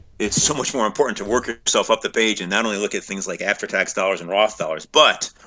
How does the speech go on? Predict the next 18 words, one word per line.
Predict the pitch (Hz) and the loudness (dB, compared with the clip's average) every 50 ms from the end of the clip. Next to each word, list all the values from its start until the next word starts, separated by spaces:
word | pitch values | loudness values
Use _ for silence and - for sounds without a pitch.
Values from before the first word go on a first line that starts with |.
| _ _ - | _ _ -4
what | 107 123 123 - | -2 0 0 0
are | 127 | 0
the | 110 | -2
holdings | 113 - - 127 131 135 113 120 107 104 98 98 | -2 -2 2 2 2 2 2 -2 -4 -4 -4 -6
in | 98 98 | -6 -6
that | 95 90 | -6 -6
account? | 87 - - 95 90 78 78 - | -6 -6 -6 -6 -6 -6 -8 -10
If | 92 - | -6 0
I've | 120 117 113 107 | 0 0 2 2
got | 120 107 101 98 - _ _ _ _ _ _ _ - | 2 0 0 0 -4 _ _ _ _ _ _ _ -12
one | 104 110 131 127 117 | -4 -2 -2 -2 -2
point | - 139 131 117 | -2 -2 -2 0
five | - 139 131 135 120 | 2 2 2 2 4
million | 131 139 147 143 127 110 | 2 2 4 4 4 2
in | 110 107 101 | 2 0 0
company | 110 127 127 - - 220 | 0 0 0 0 0 0
stock, | - - 139 120 113 - - - - | 2 4 6 6 6 4 2 -2 0
I, | 107 107 110 110 104 | 2 2 2 0 -4